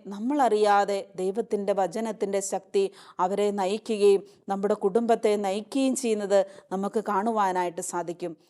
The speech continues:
അതുകൊണ്ട് തന്നെയാണ് ജെറമ്യാ പ്രവാചകൻ പറയുന്നത്, ഈ വചനത്തിൻ്റെ ശക്തി എത്ര വലിയ ശക്തിയാണ് എന്ന് നമുക്ക് പറയാൻ പറ്റത്തില്ല. അത് പാറ പോലെ തകർക്കുന്ന കൂടം പോലെയാണ് എന്ന്.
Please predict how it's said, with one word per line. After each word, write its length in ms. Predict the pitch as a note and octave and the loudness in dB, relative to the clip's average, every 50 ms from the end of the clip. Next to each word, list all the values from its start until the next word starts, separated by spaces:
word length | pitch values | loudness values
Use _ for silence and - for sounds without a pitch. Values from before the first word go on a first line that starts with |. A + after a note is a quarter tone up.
| _ - | _ -14
അതുകൊണ്ട് 320 | - F#3+ G#3+ A3+ C4 C4 C#4 | -8 -8 -4 -2 -2 -2 0
തന്നെയാണ് 500 | C4+ C4+ B3 C4 C#4 C4+ C4 B3+ B3+ B3+ | 0 0 0 0 0 0 0 0 0 -2
ജെറമ്യാ 420 | B3 - C4+ A#3 B3+ A#3 B3 B3+ B3+ | -4 -4 -4 -4 -4 -2 -2 -4 -2
പ്രവാചകൻ 600 | B3+ C4 B3 A#3+ A#3+ A#3+ A#3+ A#3+ C#4 B3+ C4 B3+ | -2 -2 0 2 2 0 0 -2 -4 -6 -4 -2
പറയുന്നത്, 500 | B3 C4 B3 B3 B3+ B3 B3+ B3+ B3 C4 C4 C4 - - - - _ _ - - | 0 0 0 0 0 -2 -2 0 0 0 0 0 -6 -18 -20 -20 _ _ -14 -10
ഈ 140 | G3+ A3+ B3+ C#4+ | -6 -4 -2 0
വചനത്തിൻ്റെ 800 | B3+ B3 A#3 A#3+ - C#4+ C#4+ D4+ D4 D4 - D4 C#4 C#4 C#4+ | 2 2 0 2 0 -2 -2 -2 -2 -2 -4 -4 0 0 -2
ശക്തി 460 | C#4+ - C4+ A#3+ - _ - B3+ C4 D#4+ A4 - - - _ _ - | -2 0 -4 -4 -4 _ -4 -4 -2 -2 -4 -8 -12 -20 _ _ -2
എത്ര 480 | F#3+ G3+ - - _ _ _ - E4 E4 E4+ | -2 -2 -2 -4 _ _ _ 0 2 4 4
വലിയ 400 | D#4 D#4 D4 C#4+ C#4 C4+ C4+ C4+ C4+ C#4+ F4 G4+ - - _ _ - | 4 4 2 2 0 0 2 2 4 2 2 0 -4 -14 _ _ -14
ശക്തിയാണ് 800 | - - A3+ G3+ - _ - - D4 D4+ D4 C#4 C4+ C4+ C4+ C4+ C4+ | -8 -8 -8 -8 -8 _ -6 -4 -2 0 2 2 2 2 2 2 0
എന്ന് 200 | C4+ C4 C4 C4+ | 0 -2 -2 -4
നമുക്ക് 300 | C4 B3 B3 B3 D4 C4 | -4 -4 -6 -6 -6 -4
പറയാൻ 400 | C#4 C4+ A#3+ B3+ C#4 D#4 D#4+ D4+ | -2 -2 0 0 -2 -2 -2 -2
പറ്റത്തില്ല. 480 | D4+ D4 - C#4+ A#3+ A#3+ C4+ C4 C4 A#3+ G#3+ - - _ _ - | -4 -6 -6 -6 -4 -4 0 2 0 0 0 -4 -14 _ _ -2
അത് 180 | G#3 A3 A3 C#4 C4+ - - | -2 0 0 -2 -4 -4 -2
പാറ 540 | C#4 A#3+ A#3+ B3+ C4+ D4 D#4 E4 F4 F4+ F4+ F4 | 0 2 4 6 6 6 6 6 4 4 4 4
പോലെ 480 | D4+ C#4+ C4+ A#3+ A3+ G#3+ G#3 G#3+ A3 G3+ F#3+ - - - _ _ _ - | 4 4 4 4 4 4 4 4 2 2 0 -2 -6 -14 _ _ _ -2
തകർക്കുന്ന 720 | - A3+ A3+ A#3 D4+ D#4 D#4+ D4+ - - D#4 D4 C#4 C#4 C#4 C4+ C4+ C4+ _ | 2 2 4 4 4 2 2 0 -2 -4 -2 -2 0 0 0 0 -2 -6 _
കൂടം 520 | - B3+ C4+ C#4+ D4+ E4 F4+ G4 F#4+ F4+ D#4+ | -10 -8 -6 -2 0 2 4 4 4 4 4
പോലെയാണ് 680 | D4 C#4+ B3+ B3+ A#3+ A#3 A3 G#3 G3 F#3+ F#3+ F#3 F#3+ F#3 | 4 4 4 4 2 2 0 -2 -2 -4 -4 -6 -8 -8
എന്ന്. 240 | F3 E3+ E3+ F3 | -10 -12 -14 -16